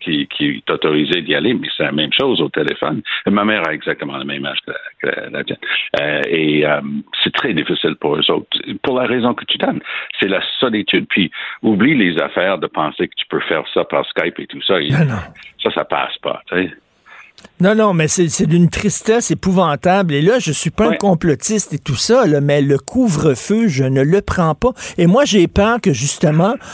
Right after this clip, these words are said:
Speaker 2: ben, c'est, c'est, ça fait, ça pousse les gens à ne plus respecter les consignes.
Speaker 1: Richard, je vais te raconter quelque chose qui va te surprendre, mais peut-être pas. J'accompagne régulièrement une proche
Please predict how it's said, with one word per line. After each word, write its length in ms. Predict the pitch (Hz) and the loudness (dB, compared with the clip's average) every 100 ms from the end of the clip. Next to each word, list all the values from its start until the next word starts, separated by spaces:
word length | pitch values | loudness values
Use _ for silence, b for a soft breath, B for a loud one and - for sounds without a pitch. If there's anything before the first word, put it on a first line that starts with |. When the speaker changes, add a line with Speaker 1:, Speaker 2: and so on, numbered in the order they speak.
| B - | B -2
Speaker 2:
ben, 320 | 139 190 156 160 | 2 2 0 -2
c'est, 240 | - 160 | 0 0
c'est, 160 | - 147 | 0 0
ça 220 | - 147 | 0 -2
fait, 240 | - 226 | 2 0
ça 180 | - 165 | 2 0
pousse 260 | - 165 208 | 0 -2 2
les 220 | 170 143 | 4 4
gens 140 | 165 | 2
à 100 | 214 | 2
ne 140 | 160 131 | 2 0
plus 220 | - 254 | 2 2
respecter 560 | 175 - 147 - 202 | 2 -2 -6 -2 0
les 100 | 165 | 0
consignes. 500 | 110 120 104 117 110 131 _ _ B B B B B B B _ | 0 -2 -2 -4 -6 -8 _ _ B B B B B B B _
Speaker 1:
Richard, 380 | 120 117 151 139 | 0 2 0 0
je 100 | 117 | -2
vais 100 | 120 | -2
te 120 | 104 | -2
raconter 540 | 87 107 - 101 131 | -4 -4 -4 -4 -4
quelque 320 | 135 80 - 78 | -2 -4 -2 -2
chose 240 | 107 - | 0 0
qui 60 | - | 0
va 140 | 71 | -2
te 100 | 71 | 0
surprendre, 560 | - 143 - 156 - - - - | 0 0 -2 -2 -2 -4 -10 0
mais 220 | 80 82 | 2 2
peut-être 420 | - - 85 - | -2 -2 -2 -2
pas. 200 | - - - - _ _ B B B B | -4 -4 -8 -20 _ _ B B B B
J'accompagne 840 | 95 92 90 - 90 - 113 110 80 - | -2 0 -2 -2 -2 0 -2 -2 -4 -6
régulièrement 840 | - 67 62 69 73 92 131 143 - _ _ _ | -6 -4 -4 0 0 0 -2 -2 -6 _ _ _
une 240 | 85 76 | 2 2
proche 540 | - 73 135 - - | 0 -4 -2 -2 -4